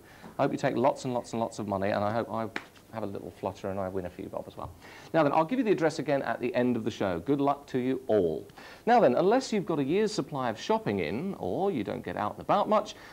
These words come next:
it cannot have escaped your notice that Easter is upon us. But what, we wondered, was, uh, does Easter mean to you? We sent Russ Stevens and Tina Wynn onto the streets of Winder to find out from just about anybody.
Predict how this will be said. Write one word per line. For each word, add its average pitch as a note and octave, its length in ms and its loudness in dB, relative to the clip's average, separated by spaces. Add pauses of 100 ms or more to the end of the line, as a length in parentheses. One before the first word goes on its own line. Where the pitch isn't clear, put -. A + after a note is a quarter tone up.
it F3+ 200 -4
cannot C4+ 320 2
have G#2 100 -4
escaped F2+ 400 -4
your E2+ 100 -6
notice G2 420 -2
that - 200 -4
Easter F3+ 460 -2
is C3 140 -2
upon G2 280 -4
us. - 180 -14
But D3+ 200 -4
what, A3 480 0
we G#2+ 100 0
wondered, F#2 440 -2 (420)
was, B2+ 400 4
uh, C3 220 0
does E3 180 -2
Easter F3+ 240 0
mean G#3 140 0
to A3+ 100 -2
you? G#3 400 0 (260)
We C4 140 2
sent E3+ 260 2
Russ F#3+ 200 0
Stevens G3 500 2
and G2+ 160 -2
Tina F#3+ 260 2
Wynn D3+ 280 2
onto B3+ 340 4
the A#2 100 0
streets - 320 0
of G#2+ 100 -2
Winder B2+ 360 4
to A2+ 160 -4
find C3 360 -2
out B2+ 280 2 (180)
from F#2+ 180 -8
just E3 280 -4
about E3 260 -4
anybody. E2 480 -6